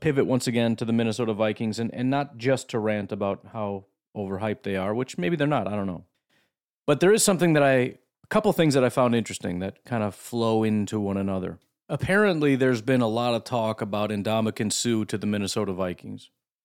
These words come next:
This little nugget has a couple little sub-nuggets. Number one, as I was watching somebody talk about this whole situation, there's a couple things that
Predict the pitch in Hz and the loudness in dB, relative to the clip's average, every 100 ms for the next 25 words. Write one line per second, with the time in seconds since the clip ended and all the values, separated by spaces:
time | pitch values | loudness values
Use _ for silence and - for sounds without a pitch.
0 | _ _ - 147 175 151 135 131 123 110 | _ _ -2 0 4 4 6 4 4 0
1 | 120 110 107 120 113 107 110 98 - 127 | -4 -4 -2 -2 -2 -2 0 -2 -2 -2
2 | 101 101 90 80 - - - _ _ _ | 0 -2 -4 -6 -10 -12 -12 _ _ _
3 | _ _ _ - 151 185 160 160 131 104 | _ _ _ -2 2 4 4 4 4 2
4 | 107 _ _ _ _ _ _ 110 113 113 | -4 _ _ _ _ _ _ -2 2 2
5 | 104 131 127 127 113 120 107 104 127 117 | 2 2 2 0 0 0 -2 0 0 0
6 | 117 110 107 107 120 107 - 120 - 110 | 0 0 0 -4 -4 -4 -4 -4 -2 0
7 | 110 98 98 104 104 131 123 104 120 110 | 0 -2 -4 -4 -4 -4 -4 -4 -2 -2
8 | 101 98 98 98 | -2 -4 -4 -4